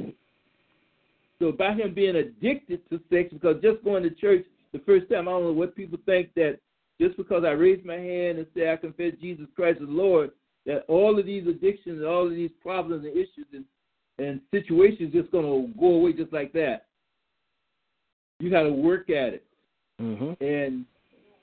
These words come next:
Speaker 1: and I wasn't really, how you say, working at it, because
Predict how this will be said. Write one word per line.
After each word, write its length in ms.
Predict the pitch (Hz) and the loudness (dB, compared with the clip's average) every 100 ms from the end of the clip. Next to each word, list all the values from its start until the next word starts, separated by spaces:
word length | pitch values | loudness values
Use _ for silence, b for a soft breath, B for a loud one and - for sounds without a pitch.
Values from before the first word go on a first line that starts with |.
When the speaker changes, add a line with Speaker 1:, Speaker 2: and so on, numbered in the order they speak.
| _ _ _ - | _ _ _ -10
Speaker 1:
and 160 | 127 | -6
I 80 | 143 | -2
wasn't 380 | 156 170 160 143 - | 0 0 -2 -8 -4
really, 640 | 147 175 160 147 139 135 - | 2 4 4 2 -2 -6 -2
how 120 | 165 | 0
you 160 | 165 165 | 2 2
say, 100 | 170 | 0
working 560 | 139 104 127 185 - 220 | 0 -2 -2 -4 -2 -2
at 280 | 208 214 220 | 4 4 2
it, 100 | 220 | -4
because 260 | - 160 | -8 -12